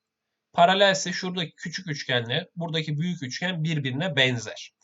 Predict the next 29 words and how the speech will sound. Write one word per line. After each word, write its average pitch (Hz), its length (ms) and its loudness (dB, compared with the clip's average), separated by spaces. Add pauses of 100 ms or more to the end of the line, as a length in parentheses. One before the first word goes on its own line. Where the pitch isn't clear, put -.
(340)
Bunların 175 360 0
alanları 180 500 6
oranı 170 340 2
kaç? 202 240 -4
Küçük - 340 -10
üçgenin 160 340 -4
alanı 131 360 -2
altı, 156 520 4
büyük 180 280 -4
üçgenin 139 420 -4
alanı 156 480 -2 (140)
elli 160 380 -2
dört. 110 240 -2
Sadeleştirirseniz 170 1300 0
bir 165 240 -2
bölü 156 220 0
dokuz. - 360 -6 (500)
Bu 233 160 6
alanlar 190 460 10
oranı 120 360 0
değil 214 120 -6
mi? 117 100 -6 (440)
Alanlar 139 880 0 (240)
oranı. 147 380 -2 (440)
Alanlar 196 480 8
oranı 151 380 4
benzerlik 180 560 2
oranının 131 380 0
karesiydi. 143 800 0